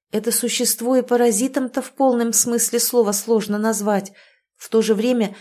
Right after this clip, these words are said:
никаких проблем для носителя он не создавал.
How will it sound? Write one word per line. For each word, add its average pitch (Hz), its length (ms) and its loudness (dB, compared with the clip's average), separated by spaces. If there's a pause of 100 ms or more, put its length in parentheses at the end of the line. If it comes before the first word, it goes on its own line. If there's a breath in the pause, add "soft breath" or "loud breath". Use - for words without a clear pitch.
(160 loud breath)
никаких 233 560 -2
проблем 220 420 2
для 196 120 -2
носителя 202 600 2
он 220 220 2
не 220 60 2
создавал. 175 680 -2